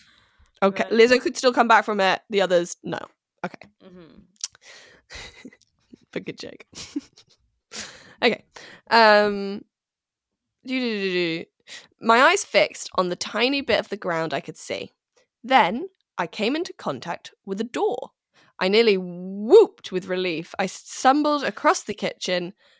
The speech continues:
Speaker 1: living room slash living room building. What?
Speaker 2: Huh?
Speaker 1: I stumbled across the kitchen slash living room building. A living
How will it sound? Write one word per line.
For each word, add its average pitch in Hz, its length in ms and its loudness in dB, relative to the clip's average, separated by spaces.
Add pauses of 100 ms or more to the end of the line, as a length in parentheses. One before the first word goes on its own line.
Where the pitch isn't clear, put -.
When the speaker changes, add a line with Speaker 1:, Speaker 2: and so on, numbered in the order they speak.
(320)
Speaker 1:
living 190 380 0
room 180 360 -4 (260)
slash - 240 -4
living 175 260 -4
room 170 300 -4 (600)
building. 170 600 0 (400)
What? 339 340 2 (260)
Speaker 2:
Huh? 262 140 -16
Speaker 1:
I 233 60 0
stumbled 415 400 2
across 349 260 0
the 320 80 -2
kitchen 370 420 -2
slash 381 240 2
living 330 360 2
room 185 220 0
building. 165 640 0 (200)
A 285 120 2
living 349 260 4